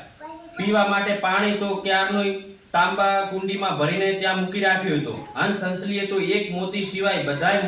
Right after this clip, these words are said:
જ મોતી ચરીને પાણી પીવી પાંખ ફડફડાવીને ઉડી ગયા.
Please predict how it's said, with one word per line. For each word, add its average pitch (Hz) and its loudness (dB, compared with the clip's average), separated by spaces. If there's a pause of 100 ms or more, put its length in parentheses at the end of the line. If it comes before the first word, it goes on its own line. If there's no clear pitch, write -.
(260)
જ - -10
મોતી 185 -2
ચરીને 190 0
પાણી 185 2
પીવી 185 -4 (320)
પાંખ 190 2
ફડફડાવીને 196 2
ઉડી 208 0
ગયા. - -2